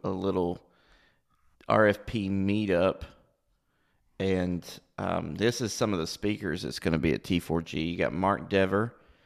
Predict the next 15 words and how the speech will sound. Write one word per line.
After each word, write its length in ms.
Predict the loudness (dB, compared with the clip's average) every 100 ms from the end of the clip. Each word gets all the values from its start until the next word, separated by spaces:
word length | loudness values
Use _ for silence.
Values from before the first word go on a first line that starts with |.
| _ _ _
pastor 500 | 0 2 2 -2 0
of 300 | 0 -2 -14
Capitol 320 | 0 0 0 0
Hill 200 | 0 4
Baptist 480 | 4 4 0 -4
in 180 | -8 -8 -10 _ _ _ _ _
Washington, 420 | 0 0 0 -4 -2
D 160 | -4
C. 420 | -4 -2 -2 -2 -8 -20 _ _
Sinclair 460 | -12 -10 0 6 4
Ferguson, 680 | 6 2 4 0 0 -2 -4 _ _ _ _ _ -16
a 40 |
good 200 | -8 -6
Scottish 440 | -6 4 6 4 0
guy. 360 | 2 2 2